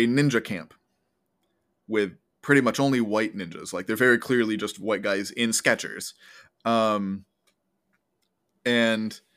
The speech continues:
uh, that's basically just to establish, hey, here, it, it shows us the main bad guy. We get a little bit of exposition, but it's not important until later. So, um, we cut back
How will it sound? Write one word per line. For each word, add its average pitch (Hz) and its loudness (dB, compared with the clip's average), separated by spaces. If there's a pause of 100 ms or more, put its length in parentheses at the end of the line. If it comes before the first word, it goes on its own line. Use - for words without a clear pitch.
(600)
uh, 101 0 (840)
that's 143 6
basically 165 4
just 131 0
to 131 0
establish, 113 2 (180)
hey, 107 0 (100)
here, 127 2
it, 131 4
it 135 2
shows 175 2
us 147 2
the 123 -2 (120)
main 135 0
bad 131 2
guy. 123 0
We 135 2
get 139 4
a 117 6
little 110 2
bit 110 -2
of 98 -4
exposition, 107 -6
but 98 -2
it's 95 -8
not 95 -4
important 85 -8
until 87 -12
later. - -14
So, - -16 (760)
um, 101 -2 (1160)
we 123 0
cut 117 -2
back 120 0